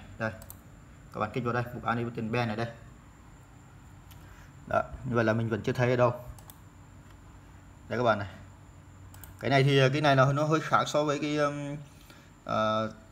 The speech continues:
cái phiên bản, ờ, Bao Gboy hai nghìn lẻ bảy các bạn nhé. Đấy, ví dụ như là mình chọn, à, đầu tiên là, ờ, đây mình sẽ chọn cái hình ảnh đi trước này. Mình sẽ tạo hiệu ứng cho hình ảnh này trước thì mình sẽ kích vào hình ảnh này. Đó, tiếp theo là các bạn sẽ chọn vào trong một, những cái hiệu ứng ở đây.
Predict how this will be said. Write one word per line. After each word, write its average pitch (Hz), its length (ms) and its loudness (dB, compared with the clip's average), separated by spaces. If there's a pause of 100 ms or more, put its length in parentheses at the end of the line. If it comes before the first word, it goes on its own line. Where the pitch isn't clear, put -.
(240)
cái 139 100 -6
phiên 147 200 -2
bản, 95 240 4
ờ, 104 220 -2
Bao 123 180 4
Gboy 135 260 2
hai 139 100 -2
nghìn 127 120 0
lẻ 113 60 0
bảy 95 220 0
các 123 60 -8
bạn 113 160 2
nhé. 131 100 -4 (160)
Đấy, 120 140 -2
ví 127 100 -2
dụ 139 100 -2
như 120 180 -2
là 131 100 -2
mình 120 220 -2
chọn, 104 260 0
à, 104 100 -4
đầu 117 140 -4
tiên 135 160 -4
là, 123 180 2 (640)
ờ, 104 220 -6
đây 123 120 0
mình 127 120 -2
sẽ 120 120 -6
chọn 104 240 -4
cái 127 100 -4
hình 127 120 -2
ảnh 104 160 -6
đi 107 60 -6
trước 139 160 -6
này. 135 80 -8 (140)
Mình 120 140 -6
sẽ 120 100 -8
tạo 113 180 -2
hiệu 110 100 -6
ứng 107 100 -8
cho 131 80 -4
hình 135 140 -2
ảnh 101 180 -6
này 107 100 -8
trước 143 260 -6
thì 120 60 -6
mình 113 120 -6
sẽ 113 120 -10
kích 131 180 -8
vào 123 100 -4
hình 120 120 -4
ảnh 101 160 -8
này. 113 120 -2 (540)
Đó, 107 160 -2
tiếp 127 160 -6
theo 143 120 2
là 135 80 2
các 139 80 -6
bạn 113 160 0
sẽ 113 100 -8
chọn 107 260 -4
vào 113 160 -2
trong 131 160 -6
một, 123 60 -6 (180)
những 117 180 -10
cái 131 100 -4
hiệu 120 80 -2
ứng 117 100 -6
ở 127 40 -4
đây. 131 180 0